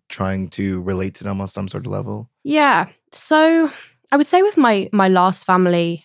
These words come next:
Speaker 2: um, the one in Leipzig, the, um, the kids were, I think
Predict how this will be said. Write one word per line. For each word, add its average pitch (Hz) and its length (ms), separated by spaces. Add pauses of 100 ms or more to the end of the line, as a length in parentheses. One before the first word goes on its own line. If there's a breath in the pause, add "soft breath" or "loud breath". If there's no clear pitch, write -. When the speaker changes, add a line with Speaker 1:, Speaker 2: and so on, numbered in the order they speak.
(160)
Speaker 2:
um, 175 420
the 180 80
one 170 140
in 165 100
Leipzig, - 480 (400 loud breath)
the, 214 720 (260)
um, 214 500 (2500 soft breath)
the 254 60
kids 330 360
were, 254 440 (500 loud breath)
I 262 80
think 339 320